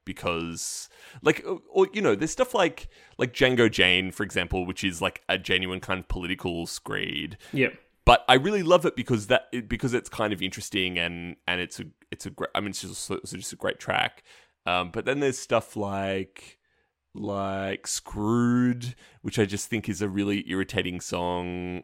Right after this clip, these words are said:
Speaker 1: or, I don't know, some other tracks that are just kind of very much about, like, the current moment in politics
Speaker 2: Yeah,
Speaker 1: that
Speaker 2: yeah.
Speaker 1: to me, it just, I don't know, like, there's just very little that a three-minute pop song can.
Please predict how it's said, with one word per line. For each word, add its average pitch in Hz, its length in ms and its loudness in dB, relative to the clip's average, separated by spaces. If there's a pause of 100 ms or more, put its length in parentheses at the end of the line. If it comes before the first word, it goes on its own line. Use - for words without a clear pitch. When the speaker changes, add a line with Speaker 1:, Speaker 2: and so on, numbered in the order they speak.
(120)
Speaker 1:
or, 85 640 -2 (340)
I 107 140 -2
don't 95 100 -10
know, 92 80 -14
some 131 200 -4
other 113 220 2
tracks - 340 -6
that 98 120 -8
are 92 60 -10
just - 180 -12
kind 95 160 -2
of 92 80 -6
very 104 180 4
much 87 160 -6
about, 87 460 0
like, - 140 -8
the 90 80 -12
current 92 340 0
moment 90 320 -2
in 85 100 -6
politics 90 580 2
Speaker 2:
Yeah, 110 80 2
Speaker 1:
that 101 260 2
Speaker 2:
yeah. 107 40 -12 (500)
Speaker 1:
to 139 120 -4
me, 135 240 4
it 117 60 4
just, - 440 -6 (100)
I 147 200 2
don't 87 220 -2
know, 82 200 -6 (260)
like, 110 200 0
there's 147 160 -2
just - 200 -4
very 87 200 6
little 85 260 -2
that 85 140 -2
a 87 60 -6
three-minute 87 420 -2
pop - 220 -4
song 85 280 -6
can. 90 340 -6